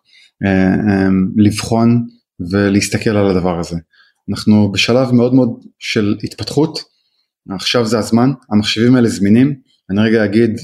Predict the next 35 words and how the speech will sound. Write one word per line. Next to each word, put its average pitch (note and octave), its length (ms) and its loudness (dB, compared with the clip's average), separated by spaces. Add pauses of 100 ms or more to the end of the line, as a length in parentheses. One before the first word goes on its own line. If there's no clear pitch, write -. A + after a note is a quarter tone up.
אה, F#2+ 180 -2
על G2 100 0
Azure A#2+ 260 0
של G2 160 -4
מייקרוסופט, A#2 400 0
יש - 60 -6
כבר A#2+ 120 -4
שלושה A#2+ 580 0 (400)
מחשבים, A2 560 2
שלוש B2 260 0
חומרות A#2 320 0
שונות A2 260 0
של G#2+ 100 -2
מחשבים G#2+ 340 0
שאפשר G#2 300 -2
להתחיל A2 240 -2
להתנסות, G#2+ 540 -4 (500)
ומה B2+ 140 4
שחשוב, B2 560 0
וזה G2 160 0 (100)
מתחבר G#2+ 420 0
גם A2+ 160 4
לדיון G#2 300 2
הקודם A2+ 300 0
שלנו G#2 360 0
על F2+ 100 -2
הענן A2 280 2
הציבורי, G2+ 460 -2 (640)
הבנקים C3 520 2
בוחנים A#2 340 0
כל B2+ 240 -2
הזמן B2 260 2
טכנולוגיות A2 540 -2
מפציעות G#2+ 460 0
ומשבשות, G2 600 -2